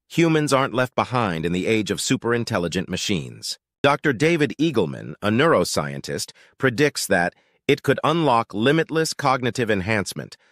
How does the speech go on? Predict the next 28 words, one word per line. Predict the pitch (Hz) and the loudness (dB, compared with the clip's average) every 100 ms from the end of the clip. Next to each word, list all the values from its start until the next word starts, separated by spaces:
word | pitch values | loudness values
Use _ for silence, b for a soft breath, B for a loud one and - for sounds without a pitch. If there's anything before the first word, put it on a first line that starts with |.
| b | b
allowing | - 107 127 127 110 | 0 2 4 2 0
humans | 143 135 117 | 0 0 0
to | - 117 | -2 -2
interface | 143 127 - 113 - | 0 0 0 0 0
directly | 117 104 147 - 90 | 0 2 0 0 -4
with | 76 78 | -2 -2
A | 90 80 | -2 0
I, | 78 78 104 B B - | -4 -6 -8 B B -4
transforming | 151 139 135 - 165 160 127 117 | 0 0 -2 -2 0 2 0 0
how | 107 | 0
we | 98 101 | 0 -2
think | - 147 143 | 0 0 0
and | - 107 95 | -4 -4 0
learn. | 117 104 67 57 - _ _ 113 | 0 0 -4 -12 -20 _ _ 0
Doctor | 151 180 185 | 0 2 0
Miguel | 175 147 151 156 | 2 2 2 2
Nicolelis, | 151 143 139 135 113 78 - - - | 0 0 0 2 0 -2 -8 -8 -6
a | |
pioneer | 107 143 139 131 131 139 | -4 -2 0 0 0 0
in | 123 | 0
brain-machine | 107 127 135 131 120 135 131 | 0 0 0 -2 -2 -2 -2
interfaces, | 120 139 117 98 82 - 87 - B B - | -2 -2 -2 -2 -2 -2 -4 -6 B B 0
believes | 143 170 143 | 2 2 2
neural | 117 147 196 185 156 | 2 4 4 4 2
lace | 165 135 107 | 2 0 -2
could | - 123 107 | -4 -4 0
revolutionize | 151 160 160 185 - 104 87 82 78 | 0 2 0 0 0 0 0 -2 -2
medicine, | 90 80 - 64 - | -2 -4 -6 -10 -14